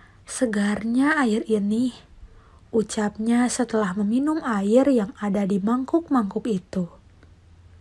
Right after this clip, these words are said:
"Mumpung tak ada orang yang melihatku, aku harus segera menyembunyikan mangkuk-mangkuk ini di sela-sela dedaunan pohon eukaliptus," pikir anak itu. Dia langsung melakukan aksinya.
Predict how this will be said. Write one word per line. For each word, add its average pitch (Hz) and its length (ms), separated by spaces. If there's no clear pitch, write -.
"Mumpung 208 400
tak 214 320
ada - 160
orang 196 260
yang 202 220
melihatku, 202 880
aku 220 320
harus 262 320
segera 208 240
menyembunyikan 202 880
mangkuk-mangkuk 233 720
ini 262 480
di 240 80
sela-sela 208 600
dedaunan 208 560
pohon 247 320
eukaliptus," 262 1040
pikir 311 400
anak 208 320
itu. 185 400
Dia 269 320
langsung 254 480
melakukan 220 560
aksinya. 185 640